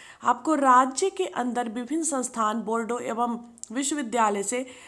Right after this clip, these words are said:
जिले में चयनित अभ्यर्थियों की सूची एवं प्रमाण पत्र हस्तगत कराते हुए संबंधित संस्थानों से एक सप्ताह के अंदर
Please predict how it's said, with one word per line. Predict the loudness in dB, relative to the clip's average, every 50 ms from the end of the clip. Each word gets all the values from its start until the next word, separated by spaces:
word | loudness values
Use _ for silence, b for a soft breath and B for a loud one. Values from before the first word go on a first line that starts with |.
| B B -4
जिले | 0 2 2 2 2 2
में | 0 0
चयनित | 0 0 0 2 2 0 0 0
अभ्यर्थियों | -2 -2 0 0 0 0 -2 -2 -6 -8
की | -6 -6 -8 -8
सूची | -6 -8 -8 -6 -4 -4 -2
एवं | 0 0 0 -2 -2
प्रमाण | -4 -6 -2 0 0 0 0 -2
पत्र | -4 -6 -6 -6 -8
हस्तगत | -8 -8 -8 -8 -8 -8 -2 -2 -2 -2 -2
कराते | -2 -2 2 4 4 2 2 0 -4 -6 -6 -6 -4 -2 -2
हुए | 0 0 -2 -2 -4 -4 -6 B B B B B B B
संबंधित | 2 4 6 6 6 6 4 2 2
संस्थानों | 2 0 -2 -2 0 0 2 2 2 0 -2
से | -4 -6 -6
एक | -6 -4 -2 0 0 0 0 -2 -4 -6 -4
सप्ताह | -2 -2 -2 -2 2 4 4 4 4
के | 0 -6 -4
अंदर | -4 -4 -2 -2 -2 -2 -4 -4